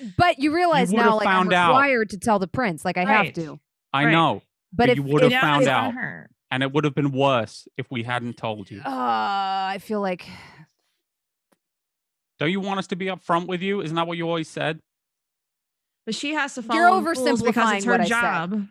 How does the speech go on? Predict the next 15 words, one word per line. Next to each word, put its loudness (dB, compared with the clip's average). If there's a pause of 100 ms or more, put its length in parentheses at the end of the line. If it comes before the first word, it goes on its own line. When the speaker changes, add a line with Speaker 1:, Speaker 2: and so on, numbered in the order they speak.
Speaker 1:
Exactly. -2
You're -6
oversimplifying -4
what -8
I -8
said. -10
Yes, 0 (360)
honesty -4 (100)
is -10
good, -4
but -4
this, -2
this -2
is -4
like -2